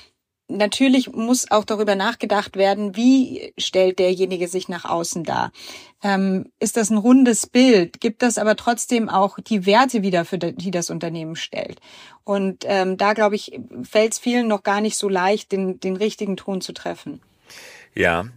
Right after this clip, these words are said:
Speaker 2: also was du ja sagst, ist, dass der Mitarbeitende auch nach außen kommunizieren soll, hier läuft's rund und hier läuft's nicht so rund.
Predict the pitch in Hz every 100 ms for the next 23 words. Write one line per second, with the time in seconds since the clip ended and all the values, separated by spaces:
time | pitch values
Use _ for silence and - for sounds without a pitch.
0 | _ - 113 120 98 120 - 113 104 95
1 | 85 120 123 110 - - - _ 120 123
2 | - - - - - - _ 104 104 -
3 | 95 113 131 135 123 120 127 135 131 127
4 | 127 - 98 113 - 92 - - 104 131
5 | - 139 120 113 101 92 - 104 107 113
6 | 107 107 98 107 104 98 - 107 117 110
7 | 107 107 101 - 117 - 98 87 82